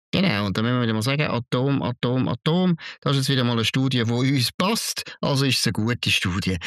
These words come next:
Nein, aber es ist auch etwas, wo, äh, die ganze Zeit behauptet worden ist, ja, man hätte da so einen wahnsinnig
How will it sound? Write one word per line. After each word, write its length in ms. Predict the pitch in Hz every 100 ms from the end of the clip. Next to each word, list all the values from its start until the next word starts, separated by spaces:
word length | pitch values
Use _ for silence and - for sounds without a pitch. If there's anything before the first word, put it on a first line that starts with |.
| - -
Nein, 320 | 85 101 107 - 110 -
aber 220 | 90 98
es 120 | 95
ist 140 | 113 107
auch 220 | 110 120
etwas, 300 | 113 - 98
wo, 280 | 104 104 80
äh, 260 | 85 -
die 140 | - -
ganze 260 | 120 151
Zeit 220 | - 139 -
behauptet 480 | 107 117 131 117
worden 240 | 117 123 117
ist, 180 | 113 -
ja, 100 | 104
man 100 | 110
hätte 240 | 107 107
da 180 | 104 104
so 160 | 101 95
einen 120 | 92
wahnsinnig 560 | 82 113 107 104 101